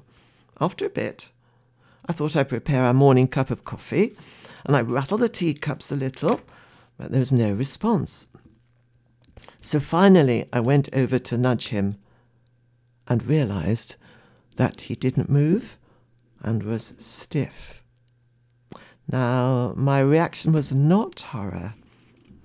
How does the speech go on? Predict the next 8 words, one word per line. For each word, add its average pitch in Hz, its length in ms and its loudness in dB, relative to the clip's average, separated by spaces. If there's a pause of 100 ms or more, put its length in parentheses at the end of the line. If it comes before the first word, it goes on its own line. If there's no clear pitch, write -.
(440)
I 143 80 0
said 165 320 2
inside 151 540 2
myself 123 440 0
and 117 80 2
almost 143 360 2
aloud, 127 400 -2 (720)
"Oh, 262 380 0